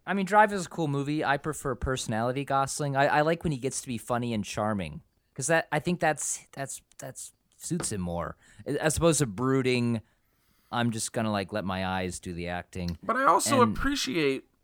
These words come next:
Speaker 2: that he's not always going for it. It's not that, you know, everyone makes fun of
Speaker 1: Yeah,
Speaker 2: Mar-,
Speaker 1: yeah, I
Speaker 2: uh,
Speaker 1: know.
Speaker 2: Ruffalo for the,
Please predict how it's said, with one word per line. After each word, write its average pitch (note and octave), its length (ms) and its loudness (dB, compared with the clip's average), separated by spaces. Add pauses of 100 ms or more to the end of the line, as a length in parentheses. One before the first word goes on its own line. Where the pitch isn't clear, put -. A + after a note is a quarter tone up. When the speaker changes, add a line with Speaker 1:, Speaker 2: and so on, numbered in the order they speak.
(140)
Speaker 2:
that D3 140 -2
he's C#3+ 180 -4
not D3 240 6
always C3 400 2
going G#2+ 320 -2
for E2 260 -10
it. A1 140 -12 (220)
It's - 180 -8
not A#2 260 0
that, A2 140 -2
you A2 80 -4
know, A2 120 0
everyone A2+ 300 -2
makes G#2+ 200 -6
fun A2+ 160 -2
of G#2 100 -2 (180)
Speaker 1:
Yeah, F3+ 280 6
Speaker 2:
Mar-, G#2 180 -6
Speaker 1:
yeah, C#3+ 120 -2
I B2 160 4
Speaker 2:
uh, - 20 2
Speaker 1:
know. F#2 300 -4
Speaker 2:
Ruffalo G#2+ 600 -2
for A2+ 200 -6
the, G2 320 -2